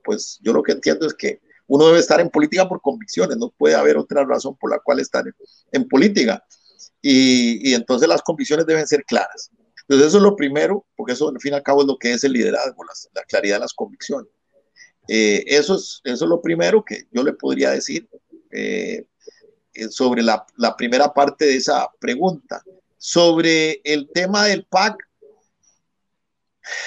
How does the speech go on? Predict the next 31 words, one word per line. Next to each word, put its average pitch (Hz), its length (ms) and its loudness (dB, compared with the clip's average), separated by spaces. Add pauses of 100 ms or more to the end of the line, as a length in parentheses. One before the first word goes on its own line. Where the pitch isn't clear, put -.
yo 175 200 4
diría 233 480 4
que 220 80 0
el - 120 -8
pac 196 300 -2 (120)
es 196 260 -6
una, 208 400 -6 (920)
eh, 240 220 -6
pues - 320 -12 (100)
sí, 247 240 -4
es 202 220 0
una 196 160 2
organización 180 580 0
que 202 120 2
no 190 160 2
tiene 196 260 4
mayor 165 580 2 (920)
estructura, 160 840 2 (260)
porque 104 140 -6
no 135 100 -2
tienen, 147 380 0
usted, 143 400 -2 (420)
usted 151 300 2
ve 170 180 2
que - 80 -4
ellos 170 200 -4
no 165 140 -4
tienen 165 300 -6
estructura 156 640 -4
como 135 240 -8
tal. 180 360 0